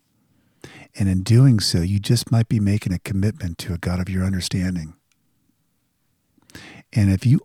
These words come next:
honor that group, and if you serve that group,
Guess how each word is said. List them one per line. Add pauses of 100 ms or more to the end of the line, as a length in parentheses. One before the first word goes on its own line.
honor
that
group, (1080)
and
if
you
serve
that
group,